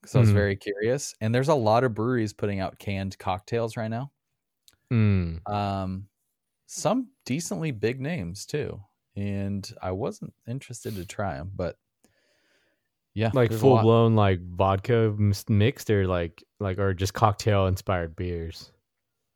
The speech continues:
Speaker 1: No, like, full-on cocktails. I think they're trying to do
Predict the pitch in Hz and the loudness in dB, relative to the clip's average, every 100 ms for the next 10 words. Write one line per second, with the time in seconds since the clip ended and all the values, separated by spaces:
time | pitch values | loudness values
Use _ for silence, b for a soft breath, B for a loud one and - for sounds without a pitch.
0 | _ _ _ _ 104 131 110 98 - - | _ _ _ _ 2 4 4 2 -2 -10
1 | - 131 123 120 104 95 107 104 - 82 | 0 4 4 4 2 0 2 2 0 -6
2 | 80 98 - 101 120 117 110 - 110 101 | -6 -10 -10 -6 -2 -2 -2 0 0 0
3 | 98 101 101 98 | 0 2 2 0